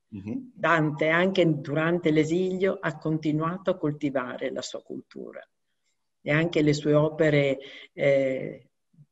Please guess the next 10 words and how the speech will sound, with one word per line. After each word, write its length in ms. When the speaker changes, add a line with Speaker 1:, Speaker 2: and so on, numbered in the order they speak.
Speaker 2:
le 400
sue 180
opere 480
tarde 520
rivelano 840
grande 560
cultura 640
e 160
soprattutto, 1000
eh, 280